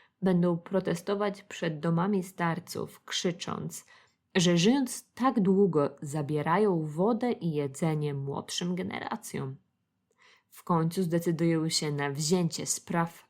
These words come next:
w swoje ręce i zaczną się bombardowania domów opieki. I tak zginie nasz człowiek przyszłości, a razem z nim jego dysk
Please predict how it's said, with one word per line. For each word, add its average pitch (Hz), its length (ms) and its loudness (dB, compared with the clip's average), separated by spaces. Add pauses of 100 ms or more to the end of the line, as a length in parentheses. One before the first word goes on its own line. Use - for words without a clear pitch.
w - 140 -14
swoje 180 400 2
ręce 147 500 -4 (880)
i 143 140 -6
zaczną 170 560 0
się 160 260 -4
bombardowania 143 1120 0
domów 135 480 -6
opieki. - 560 -8 (1040)
I 190 160 2
tak 247 400 0 (340)
zginie 135 680 -2 (100)
nasz 143 220 -6
człowiek 139 360 -8
przyszłości, - 920 -10 (680)
a 165 100 -2
razem 156 340 -2
z 151 140 -8
nim 165 280 -2
jego 147 320 0
dysk 175 560 -6